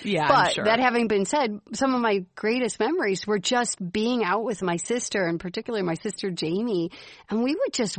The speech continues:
Speaker 2: wander all over the place. And I
Speaker 1: Oh,
Speaker 2: was
Speaker 1: yeah.
Speaker 2: probably, this is when we lived in the suburbs of Chicago, I was probably not, I'm not kidding, like, four and five years old, 'cause we left the suburbs when I was six and moved into the city. So,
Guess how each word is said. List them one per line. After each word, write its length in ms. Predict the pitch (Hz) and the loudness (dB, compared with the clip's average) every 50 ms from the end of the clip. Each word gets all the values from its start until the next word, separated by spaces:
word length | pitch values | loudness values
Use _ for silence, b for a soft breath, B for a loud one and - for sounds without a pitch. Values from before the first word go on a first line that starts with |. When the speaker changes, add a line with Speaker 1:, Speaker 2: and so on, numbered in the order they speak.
| 160 - - | -8 -6 -4
Speaker 2:
wander 480 | 170 180 220 285 381 415 - 196 - - - | -4 -2 -2 -2 -2 0 -2 -2 -2 -2 -2
all 300 | 233 294 403 508 214 180 | -2 0 0 2 2 2
over 240 | 190 262 330 - - - | 2 2 2 0 -2 -2
the 80 | 240 190 | -4 -2
place. 340 | - - 160 151 160 - - | -2 -2 -2 -2 -2 -2 -4
And 80 | 262 | -2
I 120 | 285 320 381 | 0 2 2
Speaker 1:
Oh, 60 | - | 2
Speaker 2:
was 140 | 349 - 131 | 2 2 0
Speaker 1:
yeah. 80 | 127 - | 0 0
Speaker 2:
probably, 440 | 240 240 247 269 226 226 208 190 175 | 0 0 2 0 0 0 0 0 0
this 180 | 208 196 - | -2 -4 -6
is 100 | 254 - | -6 -4
when 60 | 247 233 214 | -2 0 0
we 20 | |
lived 180 | 190 196 185 220 | 0 0 0 2
in 60 | 214 196 | 0 0
the 60 | 180 | 0
suburbs 340 | - 214 202 202 202 - 190 | 0 -2 -2 -2 -4 -6 -8
of 60 | 175 | -6
Chicago, 280 | - - 240 269 233 - - | -2 -2 -2 -2 -2 -2 0
I 80 | 226 294 | 0 0
was 120 | 330 - | 0 -2
probably 400 | - - 381 427 403 339 262 214 - b b b b b b b - 233 | -4 -6 -4 -2 0 -2 -2 -2 -6 b b b b b b b -2 0
not, 200 | 247 285 - - | 0 0 0 0
I'm 200 | - 262 277 294 | 0 2 2 2
not 180 | 294 277 254 - | 2 2 0 -2
kidding, 260 | - 262 254 226 180 | -4 -4 -2 0 0
like, 200 | 151 156 175 - | 0 -2 -4 -6
four 400 | - - - 220 208 220 226 226 | -10 -10 -6 -2 0 0 2 2
and 120 | 208 196 - | 0 -2 0
five 300 | - 190 185 185 175 180 | 0 0 0 0 0 -2
years 160 | 175 160 - | -4 -2 -2
old, 180 | 170 160 147 | -2 -4 -2
'cause 160 | - 170 156 196 | -4 -4 -2 -2
we 120 | 220 202 | 0 2
left 400 | 196 196 202 214 208 - - - B B B B B B | 4 4 4 4 2 -2 -8 -18 B B B B B B
the 80 | - 175 | -6 -4
suburbs 420 | - - 180 170 180 165 143 - | 0 0 0 2 0 -2 -2 -4
when 100 | - 156 | -4 -4
I 100 | 151 147 | -2 -2
was 140 | 143 151 - | -4 -4 -4
six 380 | - - 165 151 - - - 170 | -4 -4 -4 -4 -4 -6 -6 -2
and 100 | 156 160 | -2 0
moved 220 | 165 165 147 - | 0 0 0 -2
into 180 | 160 151 - 156 | -2 -2 -4 -4
the 120 | 156 147 | -6 -6
city. 380 | - - - 139 143 - - - B B B B B B B B B - | -4 -4 -4 -4 -4 -6 -10 -12 B B B B B B B B B -2
So, 280 | - - 226 208 196 | 2 4 6 6 6